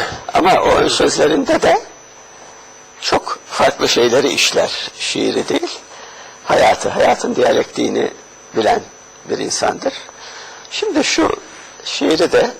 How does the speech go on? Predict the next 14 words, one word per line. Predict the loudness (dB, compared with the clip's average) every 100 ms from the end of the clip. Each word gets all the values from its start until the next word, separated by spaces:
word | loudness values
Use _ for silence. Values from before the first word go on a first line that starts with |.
| -8 0
böyle | 2 2
bir | 0
tablo | 0 0 2 0
gibi | 0 -2 2
gözlerimin | 2 4 2 2 2
önüne | 0 2 0
getirdim | 0 0 -2 -2 -6 -8 -8
okurken. | -8 -6 -6 -4 -4 -6 -20 -20 -20 -20 -20 -20 -20 -20 -20 -18 0
Bu | 2 2 -2 -18 -20 -6
Dinmeyen | 0 2 4 4 2 -2 -16 -8
isimli | -4 -4 -4 -4
kitabından | -2 0 0 0 0 0 0 -6 -20 -20 -20 -20 -20 -8
Bakıyoruz | -2 0 4 4 4 0
Çocuklar, | -2 -2 -2 2 2 2